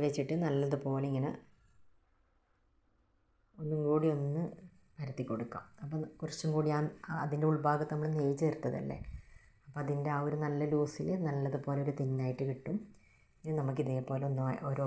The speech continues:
ഭാഗമായിട്ട് ഇങ്ങനെ കട്ടാക്കിയിട്ട് എടുക്കലാണ്. ഇനി ഞാനിതാ ബാക്കി രണ്ട് റോളും കൂടി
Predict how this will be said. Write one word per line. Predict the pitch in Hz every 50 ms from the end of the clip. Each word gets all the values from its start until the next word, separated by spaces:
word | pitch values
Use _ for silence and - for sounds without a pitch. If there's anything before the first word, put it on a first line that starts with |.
| 127 131
ഭാഗമായിട്ട് | 127 127 123 127 131 131 151 151
ഇങ്ങനെ | 143 135 131 131
കട്ടാക്കിയിട്ട് | 131 - 135 127 127 - 135 - 135
എടുക്കലാണ്. | 127 135 135 - 127 123 123 120 127 147 185 196 - - - - - - _ - - - - _ _ _ _ _ _ _ _ _ _ _ _ _ _ _ _ _ _ _ _ _ _ _ _ _ _ _ _ _ _ _ _ _ _ _ _ _ _ _ _ _ _ _ _ _ _ _ _ _ _ _ _ _ _ _ _
ഇനി | 170 165 165 165
ഞാനിതാ | 156 151 147 143 143 139 143
ബാക്കി | 139 139 135 135 - 147 147 147 143
രണ്ട് | 139 135 151 147
റോളും | 147 143 143 147 143 143
കൂടി | 143 135